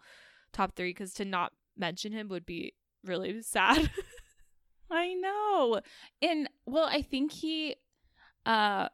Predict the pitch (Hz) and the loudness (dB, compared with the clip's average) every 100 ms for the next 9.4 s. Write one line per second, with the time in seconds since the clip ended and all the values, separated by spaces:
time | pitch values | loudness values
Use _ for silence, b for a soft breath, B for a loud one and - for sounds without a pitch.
0 | - 226 202 214 - 269 240 214 202 190 | -10 -4 -2 -2 -4 -2 0 0 -4 -6
1 | 196 202 190 185 165 - 220 262 214 190 | -6 -4 -4 -6 -6 -6 -4 -2 -2 -4
2 | 180 175 - _ _ _ _ - 196 196 | -6 -10 -16 _ _ _ _ -6 0 2
3 | 185 160 147 90 214 214 _ _ _ _ | 2 2 0 -2 -8 -10 _ _ _ _
4 | _ _ _ _ _ _ _ _ _ _ | _ _ _ _ _ _ _ _ _ _
5 | _ _ _ _ _ _ - 359 359 466 | _ _ _ _ _ _ 0 2 2 2
6 | 466 - - 302 320 311 302 - 311 392 | 2 2 4 4 4 -4 -6 2 2 2
7 | - 415 - 254 262 285 285 - 233 254 | 0 0 0 0 0 0 -2 -4 -4 -2
8 | 262 226 254 294 220 220 226 240 226 233 | 0 0 0 0 -2 -2 -2 -2 -2 -4
9 | 226 220 208 196 | -4 -2 -4 -4